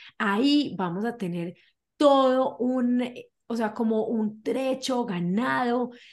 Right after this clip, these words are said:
de confianza, que es lo que los adolescentes o los niños necesitan para poder tener mejor información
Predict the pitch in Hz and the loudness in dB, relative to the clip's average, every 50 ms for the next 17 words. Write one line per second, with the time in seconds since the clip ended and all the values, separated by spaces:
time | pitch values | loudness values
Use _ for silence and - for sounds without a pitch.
0 | - _ - 175 202 196 202 - 190 185 180 180 - - 269 320 302 247 214 180 | -20 _ -2 -2 -2 -2 -2 -6 -6 -6 -6 -8 -8 -6 -4 -2 0 0 0 -2
1 | 170 170 165 151 - - - - - 202 202 196 190 185 180 190 190 214 - 233 | -4 -6 -6 -6 -8 -8 -10 -8 -4 -2 0 0 0 0 -2 -4 -6 -6 -4 -4
2 | 220 226 220 214 220 - 214 190 185 - 214 196 196 180 180 175 - - _ _ | -2 -2 -2 -4 -6 -6 -6 -4 -4 -4 -4 -4 -4 -4 -4 -6 -10 -14 _ _
3 | _ _ _ _ - 160 170 185 190 190 185 180 190 - 208 190 180 180 185 190 | _ _ _ _ -12 -8 -6 -6 -4 -4 -4 -4 -2 -2 -2 -2 -2 -2 -2 -2
4 | 214 214 208 202 180 175 175 175 185 202 214 208 190 185 196 208 214 214 202 170 | -2 0 0 -2 -2 -2 -4 -4 -4 -2 -2 -2 -2 -2 -2 -2 0 -2 -2 -2
5 | 175 170 - - 240 247 247 - 208 196 196 202 196 - 185 175 175 170 - 185 | -4 -6 -6 -4 -4 -4 -4 -6 -6 -6 -6 -6 -8 -8 -8 -8 -8 -8 -6 -6
6 | 175 170 - - 185 202 202 208 208 208 208 - - - - 294 302 311 311 302 | -6 -6 -4 -4 -4 -4 -2 0 0 0 0 -2 -4 -4 0 4 4 4 4 4
7 | 294 262 - - 208 196 185 180 170 170 170 185 170 175 175 196 | 0 -2 -4 -4 -6 -6 -4 -4 -4 -4 -4 -4 -4 -4 -4 -6